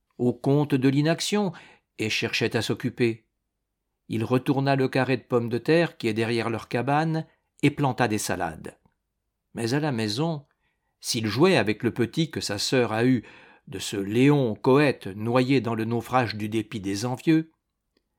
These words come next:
sa pensée s'attardait sur la Louise, qui est une belle fille,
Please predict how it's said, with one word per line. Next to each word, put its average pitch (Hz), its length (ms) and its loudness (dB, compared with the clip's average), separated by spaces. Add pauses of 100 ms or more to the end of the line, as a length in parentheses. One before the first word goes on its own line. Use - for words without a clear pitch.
sa 156 200 0
pensée 156 400 0
s'attardait 135 800 -2
sur 113 180 -8
la 110 140 -2
Louise, 110 600 -2 (520)
qui 117 180 -2
est 117 280 -2
une 113 180 -6
belle 147 220 2
fille, 147 520 -4